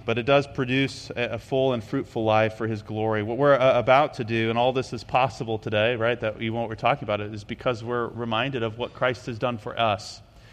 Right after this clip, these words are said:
And as a church family this morning, as was mentioned, we're gonna be celebrating the Lord's table, uh, remembering especially what Christ has done, to the Lord's death until he comes.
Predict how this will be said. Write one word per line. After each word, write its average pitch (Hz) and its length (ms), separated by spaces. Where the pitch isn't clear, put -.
And 113 120
as 117 120
a 113 60
church 120 260
family 131 320
this 123 240
morning, 127 320
as 113 160
was 113 160
mentioned, 120 480
we're 117 140
gonna 117 160
be 113 140
celebrating 117 760
the 110 120
Lord's 117 360
table, 131 400
uh, - 60
remembering 127 640
especially 117 480
what 113 160
Christ 120 420
has 104 120
done, 120 400
to 113 100
the 101 60
Lord's 117 380
death 120 380
until 107 380
he 120 140
comes. 104 600